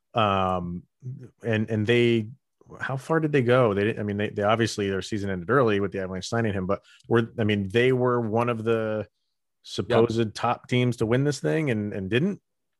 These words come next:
Speaker 2: Yeah, they were the, I believe, number three overall seed in the tournament, lost in the Elite Eight round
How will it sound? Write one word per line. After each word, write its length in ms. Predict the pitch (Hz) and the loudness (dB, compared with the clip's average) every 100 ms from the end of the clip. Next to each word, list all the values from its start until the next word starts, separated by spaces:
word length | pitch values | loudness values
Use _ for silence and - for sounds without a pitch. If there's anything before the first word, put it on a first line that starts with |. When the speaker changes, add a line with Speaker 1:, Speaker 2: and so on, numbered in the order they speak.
| _ | _
Speaker 2:
Yeah, 240 | 110 123 | -2 0
they 140 | 120 113 | 2 2
were 120 | 113 | 0
the, 440 | 107 110 107 104 92 | 0 0 0 -2 0
I 120 | 104 | -2
believe, 760 | 101 101 104 120 120 101 - - | -2 -4 -4 -4 -6 -8 -12 -10
number 260 | 101 104 98 | -4 0 0
three 260 | 107 104 | 0 0
overall 440 | 101 107 98 95 90 | 2 2 2 0 0
seed 280 | - 95 | -2 -4
in 80 | 87 | -4
the 60 | 85 | -6
tournament, 400 | - 87 85 82 | -6 -4 -4 0
lost 320 | 95 95 - | 0 0 -2
in 120 | 92 | -6
the 100 | 87 | -4
Elite 240 | 87 92 90 | -4 -2 2
Eight 200 | 90 87 | 0 0
round 440 | 87 85 82 76 | -2 0 -2 -6